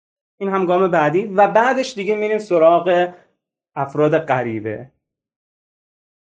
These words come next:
در این موضوع گفتم که به اثر حاله‌ای باید توجه داشته باشیم. ظرف سه تا سی ثانیه اول ارتباطات در مورد ما قضاوت شکل می‌گیره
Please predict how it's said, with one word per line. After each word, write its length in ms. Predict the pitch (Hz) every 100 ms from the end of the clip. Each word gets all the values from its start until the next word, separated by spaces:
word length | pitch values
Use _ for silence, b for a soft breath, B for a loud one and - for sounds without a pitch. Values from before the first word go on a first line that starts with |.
| _
در 160 | 214 247
این 380 | 247 240 247 - 220
موضوع 480 | 220 220 202 226
گفتم 360 | 202 208 214 208
که 320 | 214 208 202
به 120 | 170 151
اثر 320 | 156 160 170
حاله‌ای 440 | 185 143 147 143 175
باید 180 | 190
توجه 380 | 190 185 185 180
داشته 300 | 180 180 190
باشیم. 360 | 185 180 190 175
ظرف 340 | 143 143 160
سه 200 | 151 147
تا 120 | 143
سی 160 | 131 135
ثانیه 300 | 135 143 151
اول 320 | 139 131 139
ارتباطات 720 | 131 117 123 120 123 147 151 B B B
در 160 | 135 127
مورد 220 | 131 131
ما 180 | 135 127
قضاوت 520 | 131 113 120 131 185
شکل 400 | - 196 202 196
می‌گیره 600 | 202 196 202 208 220 220